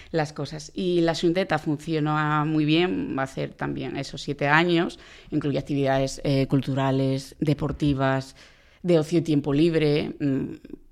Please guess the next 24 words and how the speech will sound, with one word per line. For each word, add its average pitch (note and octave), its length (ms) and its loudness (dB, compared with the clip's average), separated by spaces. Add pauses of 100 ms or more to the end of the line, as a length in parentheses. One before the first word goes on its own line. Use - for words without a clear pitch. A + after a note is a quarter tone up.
(100)
por D3+ 140 -2
ejemplo, D3 280 -4
programas C3+ 340 0
de C3+ 60 -4
conciliación, D#3+ 960 4
campamentos C#3 640 0
en C#3+ 200 0
verano E3+ 840 4
y, C#3+ 640 2 (600)
y F3+ 80 -2
la D3+ 100 6
verdad D3 220 4
que F3+ 100 -4
funciona D#3 400 -2
muy D3 160 0
bien. C#3 220 -4 (100)
Cada D3+ 160 -2
vez C#3 140 -4
hay D3 80 2
más D3+ 220 2
lista D#3 200 -4
de C#3+ 80 -2
espera E3+ 560 -2
y, C#3 300 -4